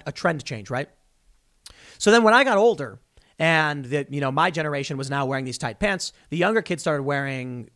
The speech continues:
short ankle pants, like, flooded pants, where, like, they don't go all the way down to your shoes. And they got made fun of. My response was, "Dude, times change. Don't you remember when they made fun of us? Now you're gonna make fun of them? That's stupid. Let people do their thing." However,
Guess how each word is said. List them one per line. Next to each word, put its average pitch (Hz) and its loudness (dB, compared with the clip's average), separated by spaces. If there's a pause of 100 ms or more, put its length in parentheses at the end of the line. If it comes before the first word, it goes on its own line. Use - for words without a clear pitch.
(220)
short 185 0
ankle 156 -4
pants, 117 -8
like, 120 -6
flooded 151 0
pants, 92 -10
where, 131 -4
like, 117 -6
they 143 -4
don't 151 0
go 143 0
all 135 0
the 131 -10
way 135 -6
down 120 -8
to 117 -10
your 123 -10
shoes. 170 -4 (340)
And 160 -2
they 151 0
got 139 0
made 135 -2
fun 214 0
of. 120 -8
My 143 -4
response 180 -4
was, 147 -4
"Dude, 120 -4 (640)
times 208 0
change. 208 -4 (240)
Don't 147 -4
you 226 6
remember 214 2
when 214 0
they 202 -2
made 196 -2
fun 196 -2
of 170 0
us? - -4
Now 147 -4
you're 170 -2
gonna 190 2
make 175 -2
fun 165 -4
of 147 -2
them? 190 -2
That's 131 -4
stupid. 120 -6 (180)
Let 175 0
people 165 -2
do 135 -4
their 113 -4
thing." 107 -12 (600)
However, 185 2